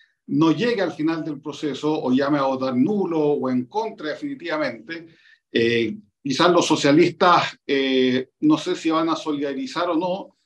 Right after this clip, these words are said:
con, con la facción más extrema del Frente, de, del, del Frente Amplio y el Partido Comunista,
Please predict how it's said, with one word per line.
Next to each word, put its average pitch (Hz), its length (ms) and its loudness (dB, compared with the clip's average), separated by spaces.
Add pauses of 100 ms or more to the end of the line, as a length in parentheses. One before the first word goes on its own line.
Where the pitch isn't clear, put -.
(160)
con, 131 500 4
con 131 180 -2
la 127 80 -4
facción 147 400 -2
más 160 180 2
extrema 180 540 -2
del 160 100 0
Frente, 156 800 -2
de, 131 140 -6
del, 131 260 -10
del 131 140 -8
Frente 147 280 2
Amplio 147 260 4
y - 20 4
el - 40 -10
Partido 135 320 0
Comunista, 143 540 -2